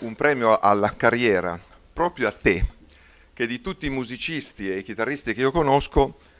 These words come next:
è quello che meno di tutti ha cercato e ha voluto fare carriera.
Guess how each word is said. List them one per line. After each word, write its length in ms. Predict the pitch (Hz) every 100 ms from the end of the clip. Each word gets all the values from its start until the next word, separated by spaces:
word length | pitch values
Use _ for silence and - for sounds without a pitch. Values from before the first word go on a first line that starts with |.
| _ _ _ _ -
è 120 | 131
quello 380 | 165 175 151 147
che 160 | 151
meno 260 | 147 196 175
di 180 | 143 143
tutti 480 | 208 202 - 123 113 - _ _ _ _ _ _
ha 140 | 110 117
cercato 600 | 131 127 - 165 180 143
e 40 |
ha 60 | 117
voluto 560 | 113 131 147 127 - _
fare 540 | - - 135 101 92
carriera. 580 | 120 95 98 92 -